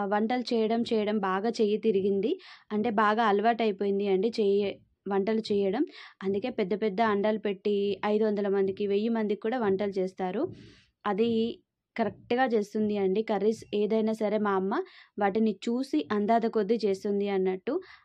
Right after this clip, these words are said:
ఆ పద్ధతే నాకు వచ్చింది అండి. ఎంతమంది ఉన్నారో చూసి వంట చేయడం అనే అలవాటు. మా అమ్మకి వంట చేయడం అనేది పెద్ద పనైతే కాదు అండి. ఎప్పుడు పెద్ద పనిలాగా ఫీల్ అవ్వదు.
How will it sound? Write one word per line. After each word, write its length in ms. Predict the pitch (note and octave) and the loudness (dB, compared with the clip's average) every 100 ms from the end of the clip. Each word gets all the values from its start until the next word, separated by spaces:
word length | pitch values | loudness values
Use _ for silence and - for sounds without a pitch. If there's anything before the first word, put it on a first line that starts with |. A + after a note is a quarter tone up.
| - | -2
ఆ 140 | G#3 B3+ | 2 2
పద్ధతే 440 | C4 G3 G3+ A3+ | 2 0 0 -2
నాకు 280 | B3+ G3 G3 G3+ | 0 0 0 -2
వచ్చింది 400 | F#3+ G#3+ G3+ G3+ | -2 -2 0 0
అండి. 260 | G3 F#3 A#3+ A3+ | 0 0 -2 -2
ఎంతమంది 480 | A3 A#3+ A#3 A3 | -2 0 0 2
ఉన్నారో 400 | A3 G3+ G3+ G3+ A3+ | 2 0 0 -2 -2
చూసి 360 | - G#3+ A3 A#3 | -2 -2 -2 -2
వంట 240 | G3+ F#3+ | 0 0
చేయడం 380 | G3+ G#3+ G3 B3+ F4+ - - _ | -2 -4 -2 -2 -4 -12 -20 _
అనే 220 | G#3 A3 A3+ | 0 0 0
అలవాటు. 480 | G3+ G3+ G3+ F#3+ C#4+ F#4+ - - - _ - | 0 2 0 0 -2 -2 -6 -20 -20 _ -2
మా 140 | A3 A3 | 0 2
అమ్మకి 320 | A3 C4 C#4 | 2 2 2
వంట 200 | A#3+ A3 | 0 0
చేయడం 320 | A3+ B3 A#3+ A#3 | 0 0 2 0
అనేది 280 | G#3+ G#3+ A3+ | 0 0 -2
పెద్ద 300 | G#3 F3+ G#3 | -4 -2 -2
పనైతే 480 | G#3+ F3+ G3+ A3+ A#3+ | 0 0 0 0 -2
కాదు 320 | A#3 F#3+ G3 | -2 0 0
అండి. 300 | G#3 G3 G3 D#4+ - G#3 | 0 0 0 -4 -4 -6
ఎప్పుడు 300 | G3+ A#3 A3+ | 0 0 2
పెద్ద 220 | A3 F#3+ | 0 0
పనిలాగా 520 | - G3 G3+ G#3 G#3+ | 0 2 2 0 -2
ఫీల్ 280 | A3+ G#3+ G#3 | 2 2 2
అవ్వదు. 300 | G3 G3 | 0 0